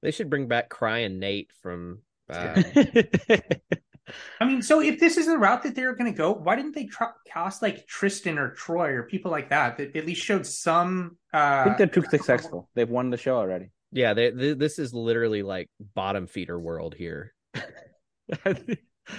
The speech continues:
Speaker 1: You know,
Speaker 2: I,
Speaker 1: who's
Speaker 2: that's what
Speaker 1: gonna
Speaker 2: it
Speaker 1: get
Speaker 2: is,
Speaker 1: that?
Speaker 2: right? They've
Speaker 1: If
Speaker 2: won already.
Speaker 1: Gabo shows up on this list, it's just gonna be like, "Yep, they're just trying to tank this." There's no
Speaker 3: How did, how did Logan not make this cast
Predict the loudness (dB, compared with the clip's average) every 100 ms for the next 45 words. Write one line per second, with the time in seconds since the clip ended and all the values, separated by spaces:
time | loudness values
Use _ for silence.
0 | -18 _ _ -20 -16 -2 2 6 6 6
1 | 4 4 2 4 4 4 2 4 2 2
2 | -2 0 2 2 2 2 0 -4 -6 -4
3 | -6 -8 -12 _ -20 -10 -8 -8 -8 -8
4 | -8 -8 -10 -10 -10 -10 -12 -8 -8 -6
5 | -6 -6 -8 -6 -6 -2 0 2 0 -4
6 | -4 -4 -8 -10 -10 -6 -6 -4 -2 0
7 | 0 2 4 4 0 -6 _ _ _ 2
8 | 2 4 0 0 0 -2 -4 -4 -8 -10
9 | -10 -4 -4 -6 -12